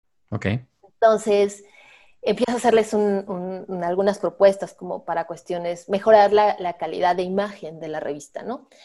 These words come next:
Speaker 2: Era una revista para amas de casa, señoras,
Speaker 1: Ujú.
Speaker 2: yo me volaba la cabeza con unas cosas que
Speaker 1: <laughs> Yo
Speaker 2: que les
Speaker 1: tengo
Speaker 2: parecía
Speaker 1: veintidós años, ¿cómo voy a hacer cosas de
Speaker 2: Por
Speaker 1: señora?
Speaker 2: supuesto.
Speaker 1: <laughs>
Speaker 2: Y no, fíjate que no me lo cuestionaba, pero lo que me pasaba es que, eh, me decía,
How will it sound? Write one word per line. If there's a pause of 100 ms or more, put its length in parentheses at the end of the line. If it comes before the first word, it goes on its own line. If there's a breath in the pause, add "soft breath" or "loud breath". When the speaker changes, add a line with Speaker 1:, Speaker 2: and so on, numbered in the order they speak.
Speaker 2:
Era
una
revista
para (140)
amas
de
casa,
señoras,
Speaker 1:
Ujú.
Speaker 2:
yo
me
volaba
la
cabeza
con
unas
cosas (100)
que (1160 loud breath)
Speaker 1:
<laughs>
Yo
Speaker 2:
que
les
Speaker 1:
tengo
Speaker 2:
parecía
Speaker 1:
veintidós
años,
¿cómo
voy
a
hacer
cosas
de
Speaker 2:
Por
Speaker 1:
señora?
Speaker 2:
supuesto.
Speaker 1:
<laughs>
Speaker 2:
Y
no,
fíjate
que (100)
no
me
lo
cuestionaba,
pero
lo
que
me
pasaba
es
que,
eh,
me
decía,